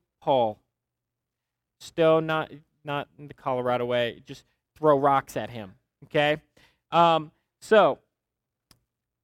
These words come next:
and then in, we, in verse three, we see that the message of Christianity was bothering and unsettling other people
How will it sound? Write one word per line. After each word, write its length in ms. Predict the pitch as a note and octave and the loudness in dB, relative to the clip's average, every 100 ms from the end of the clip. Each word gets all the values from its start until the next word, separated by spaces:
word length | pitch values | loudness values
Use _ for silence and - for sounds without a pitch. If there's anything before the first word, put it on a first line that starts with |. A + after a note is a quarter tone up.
| _ | _
and 120 | F3 | 0
then 180 | G#3+ A#3 | 2 2
in, 120 | G#3+ | -2
we, 180 | G#3 F#3 | -4 -4
in 160 | F3+ | -4
verse 320 | E3+ A3 G3 - | 2 2 2 -2
three, 260 | A#3 A3 | 2 2
we 140 | E3+ F3 | 2 -4
see 160 | G#3 | -2
that 180 | F#3+ F#3 | -2 -2
the 60 | F#3 | 0
message 360 | F#3 F#3 F3 | -2 -2 -10
of 80 | E3+ | -12
Christianity 640 | - G3 - F#3 F#3+ F#3+ | -4 -4 -4 -4 -2 -2
was 200 | F#3 F3 | -2 -2
bothering 540 | D3 E3 E3+ F#3+ F#3+ F3 | 2 4 4 2 -2 -2
and 100 | E3 | -2
unsettling 580 | E3+ E3 F3+ E3+ F3 | -2 0 0 0 -2
other 260 | F3 G#3+ A#3+ | 0 2 2
people 400 | E3+ D3+ E3+ | 0 -4 -2